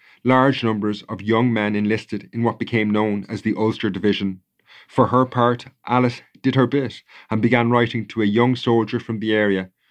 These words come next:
Robert Hanson, her husband's second cousin. This was common for women at the time, to write letters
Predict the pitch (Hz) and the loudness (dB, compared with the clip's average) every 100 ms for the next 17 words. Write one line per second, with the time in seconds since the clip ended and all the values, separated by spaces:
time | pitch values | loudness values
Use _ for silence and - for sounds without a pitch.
0 | _ - 120 131 127 117 113 107 98 95 | _ 2 2 2 -4 -2 -2 -2 -6 -8
1 | _ _ _ - 113 123 117 107 98 - | _ _ _ -4 2 2 2 0 -6 -10
2 | - - 101 101 90 117 123 117 95 _ | -8 -6 -4 -4 -2 0 2 0 -6 _
3 | _ _ _ _ 175 180 185 175 139 - | _ _ _ _ -2 0 0 0 0 2
4 | 123 107 98 _ _ - 107 113 110 101 | 2 2 -4 _ _ 0 2 2 2 0
5 | 95 98 107 104 98 98 101 - 117 120 | -4 -6 -2 0 -2 -6 -12 -4 2 2
6 | 113 117 110 113 101 - | 2 -2 -2 -4 -6 -8